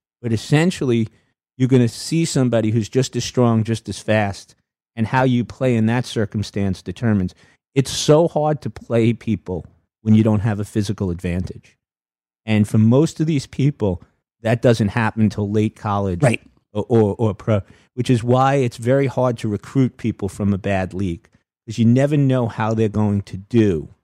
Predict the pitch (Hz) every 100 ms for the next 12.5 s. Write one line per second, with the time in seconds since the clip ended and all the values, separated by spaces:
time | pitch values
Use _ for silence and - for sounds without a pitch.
0 | _ _ _ _ _ _ _ _ _ _
1 | _ _ 113 104 98 98 - 117 107 98
2 | 92 107 101 95 92 87 110 98 92 -
3 | 110 92 101 92 - 78 90 - - -
4 | _ _ _ 104 - - 139 123 - 131
5 | 131 - - - - _ _ _ 131 127
6 | - 139 127 120 120 - 120 117 110 123
7 | 117 120 139 151 - 131 104 - - -
8 | _ 123 113 101 90 - - - 151 156
9 | - - 151 123 117 117 120 110 113 113
10 | - - - 160 - - 151 135 - 127
11 | 123 - 120 147 147 117 110 - - _
12 | - 131 127 123 113